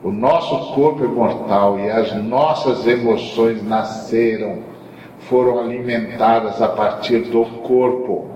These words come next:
Inclusive, a forma como nós nos enxergamos e nos relacionamos é a partir do corpo.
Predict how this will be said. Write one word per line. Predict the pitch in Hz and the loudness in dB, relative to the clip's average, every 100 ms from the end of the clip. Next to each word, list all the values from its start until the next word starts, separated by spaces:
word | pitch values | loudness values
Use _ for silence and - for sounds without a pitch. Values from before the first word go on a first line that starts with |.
| - - - - - - | -18 -20 -20 -20 -16 -6
Inclusive, | 123 123 123 117 117 120 123 | -4 0 2 2 2 0 2
a | 120 | 2
forma | - - 135 135 143 151 151 151 147 120 | 0 -6 2 4 6 4 4 2 0 0
como | 123 117 110 | -2 0 -2
nós | 110 113 117 127 117 - - - - - | 0 2 4 4 2 0 -4 -8 -12 -6
nos | 113 123 123 123 | -2 0 0 -2
enxergamos | 127 - 113 92 110 127 143 139 139 | -6 0 0 0 0 0 2 -2 0
e | 131 | -2
nos | 127 151 - | 0 -4 -2
relacionamos | 147 135 135 - 135 107 113 123 120 92 87 - - - - - | 0 2 2 0 -2 0 -2 -2 -2 -4 -8 -12 -16 -16 -18 -6
é | 117 117 | 2 2
a | 117 | 4
partir | 117 113 - 127 123 | 2 2 0 0 0
do | 113 120 123 - - | 2 2 2 -4 -2
corpo. | 135 131 107 - - - | 2 4 2 -2 -6 -8